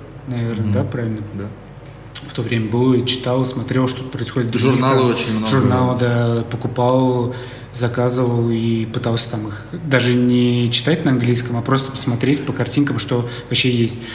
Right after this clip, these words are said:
Speaker 1: Я думаю, у чуваков из Чоп-Чопа, у них уже это всё было, и они их знали, что просто они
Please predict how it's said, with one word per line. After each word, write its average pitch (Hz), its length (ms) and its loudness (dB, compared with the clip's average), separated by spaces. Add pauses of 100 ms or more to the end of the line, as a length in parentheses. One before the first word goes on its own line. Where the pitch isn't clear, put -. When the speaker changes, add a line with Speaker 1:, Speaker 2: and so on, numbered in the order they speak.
(140)
Speaker 1:
Я 131 100 2
думаю, 127 600 4
у 120 120 -2
чуваков 135 380 0
из 120 60 0
Чоп-Чопа, - 400 -2
у 143 40 2
них 123 220 0
уже 131 140 4
это 127 160 2
всё 123 180 0
было, 117 340 2
и 110 80 -4
они 123 180 2
их 117 180 -2
знали, 127 260 2
что - 120 -4
просто 131 280 -2
они 120 220 2